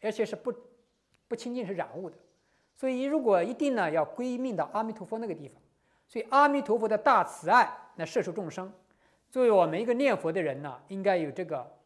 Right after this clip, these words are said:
我们都是大富长者了。所以各位啊，发发心啊，我们是获得了弥陀丰富的爱心，应该怎么样？有布施爱心的义务，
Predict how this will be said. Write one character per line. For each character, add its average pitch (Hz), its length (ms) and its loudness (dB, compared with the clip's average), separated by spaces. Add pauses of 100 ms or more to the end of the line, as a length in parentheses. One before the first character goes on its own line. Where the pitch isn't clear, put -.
(220)
我 156 140 -6
们 156 120 -8
都 202 120 -8
是 160 60 -12
大 - 180 -2
富 165 120 -14
长 135 240 -12
者 170 100 -14
了。 - 140 -20 (480)
所 190 140 -10
以 - 40 -14
各 247 140 0
位 190 120 2
啊， 143 80 0
发 190 160 -2
发 190 100 -2
心 214 260 -6
啊， - 280 -8 (960)
我 160 120 -4
们 190 220 -2
是 208 300 0
获 254 280 6
得 196 120 2
了 175 100 6
弥 185 140 -4
陀 180 180 -2
丰 269 220 -4
富 254 100 -10
的 214 80 -4
爱 226 180 0
心， 202 320 -10 (100)
应 190 140 -10
该 180 140 0
怎 156 100 -6
么 135 120 -12
样？ 151 400 -10 (220)
有 156 140 -6
布 214 280 -6
施 - 260 -10
爱 202 180 0
心 190 160 -8
的 175 60 -6
义 240 220 -8
务， 131 200 -16